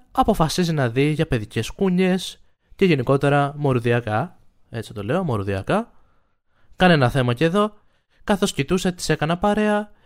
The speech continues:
και έστειλα κάποια μηνύματα σε φίλους στο κινητό για να κανονίσω κάτι πράγματα. Μετά από λίγο, άρχισε να μου λέει πως δεν συμμετέχω σε αυτό και πραγματικά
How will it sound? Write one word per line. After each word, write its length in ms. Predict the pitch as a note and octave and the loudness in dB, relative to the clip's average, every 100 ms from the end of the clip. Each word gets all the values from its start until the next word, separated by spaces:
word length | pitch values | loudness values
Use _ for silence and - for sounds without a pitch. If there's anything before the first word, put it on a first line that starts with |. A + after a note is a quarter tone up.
| - | -16
και 100 | - | -2
έστειλα 240 | G3 F#3 F3 | 0 0 -2
κάποια 240 | F3+ - | -2 -2
μηνύματα 340 | C#3+ D#3+ E3 D#3+ | -2 0 0 -2
σε 140 | C#3 | -2
φίλους 180 | D3+ D3 | -2 -4
στο 100 | B2+ | -6
κινητό 340 | B2 B2 D#3+ | -6 -2 0
για 160 | D#3 C#3+ | 2 0
να 80 | C#3 | 0
κανονίσω 380 | A#2+ A2+ B2+ | 0 0 -2
κάτι 200 | - A#2+ | -2 -4
πράγματα. 460 | - C#3+ G2+ F2+ - - - _ _ _ - _ _ _ _ _ _ _ | 2 2 0 -6 -14 -20 -20 _ _ _ -20 _ _ _ _ _ _ _
Μετά 180 | A#3+ A#3+ | -2 2
από 160 | A#3+ C3+ | 4 4
λίγο, 460 | G#3 B3+ D#4 D#4 - - | 4 2 0 -2 -18 -20
άρχισε 340 | - G#3+ F3 D#3 | 0 2 2 0
να 80 | |
μου 100 | C3+ | 0
λέει 180 | C3 G3 | 0 -2
πως 180 | F#3+ D#3 | 0 2
δεν 120 | D#3+ | 2
συμμετέχω 500 | - B2+ A2 A2 A2+ | 0 -2 -2 -2 -4
σε 140 | A2+ C3 | -4 -2
αυτό 400 | C#3 - G3+ G#3 - _ _ _ - | -4 -4 -6 -6 -16 _ _ _ -4
και 120 | F#3+ | 0
πραγματικά 760 | E3 D3 C3 - D#3+ E3+ E3+ | 2 2 0 2 2 2 0